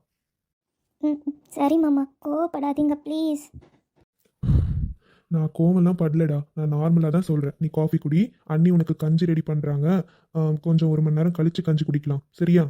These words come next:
Speaker 1: ம், சரிங்க மாமா. <clears throat> என்ன மாமா, <clears throat> நான் இங்க எப்படி வந்தேன்னு சொல்லவே மாட்டேன்றீங்க.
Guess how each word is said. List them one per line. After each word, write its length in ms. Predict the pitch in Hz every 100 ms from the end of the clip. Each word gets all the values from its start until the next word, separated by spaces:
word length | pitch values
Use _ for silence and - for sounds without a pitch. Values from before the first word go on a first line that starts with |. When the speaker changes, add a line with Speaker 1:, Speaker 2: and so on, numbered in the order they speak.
| - _ _ _ _ _ _ _
Speaker 1:
ம், 220 | 302 294 285 -
சரிங்க 300 | - 285 294
மாமா. 240 | 269 262 262 - _ _ _ _ _ -
<clears throat> 380 | 330 277 - -
என்ன 220 | 311 349
மாமா, 220 | 370 320 320 -
<clears throat> 240 | 349 349
நான் 120 | 320 302
இங்க 120 | 294
எப்படி 240 | - 453
வந்தேன்னு 300 | 403 359 381
சொல்லவே 300 | 370 339 381
மாட்டேன்றீங்க. 520 | 359 302 311 285 294